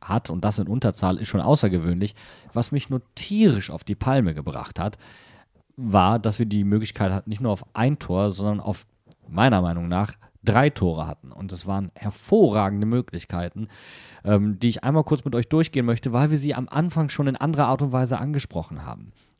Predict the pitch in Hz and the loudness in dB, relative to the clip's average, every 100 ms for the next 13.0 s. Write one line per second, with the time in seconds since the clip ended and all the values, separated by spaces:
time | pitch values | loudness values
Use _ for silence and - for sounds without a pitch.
0 | _ 123 - - 120 151 175 160 151 139 | _ -4 -4 0 2 2 2 2 0 0
1 | 131 127 - 123 - 143 151 120 - 151 | 0 0 0 0 0 -2 0 -2 -2 -2
2 | 151 147 131 123 135 - - - - - | 0 0 0 2 0 -2 -20 -20 -20 -20
3 | - 127 139 135 113 110 110 135 156 - | 0 4 4 2 -2 -2 2 2 2 -2
4 | 123 127 - 151 139 135 135 - 123 120 | 0 0 0 0 2 0 0 -2 2 0
5 | - 156 151 139 147 147 131 117 127 - | 0 -4 -2 0 0 4 2 2 -2 -2
6 | 123 113 - 117 127 - 113 113 127 98 | -4 -2 -2 -2 -4 -4 4 6 6 2
7 | 127 - - - - - _ _ - 180 | -2 -2 -16 -20 -20 -20 _ _ 4 6
8 | 170 147 147 160 139 101 139 135 113 110 | 6 6 4 2 -2 0 0 0 0 0
9 | - 113 107 113 - - 135 - 127 131 | 2 2 0 -2 -2 -2 -4 -2 -2 -2
10 | - 147 147 147 - 156 185 185 160 151 | -4 -4 -2 -4 -6 -2 0 0 0 0
11 | 135 147 - - 165 151 - 151 - 123 | 0 -2 -4 -4 0 -2 -2 -4 -2 -2
12 | 127 - 127 135 127 - 131 127 113 | -2 -2 -4 -2 -4 2 2 2 -2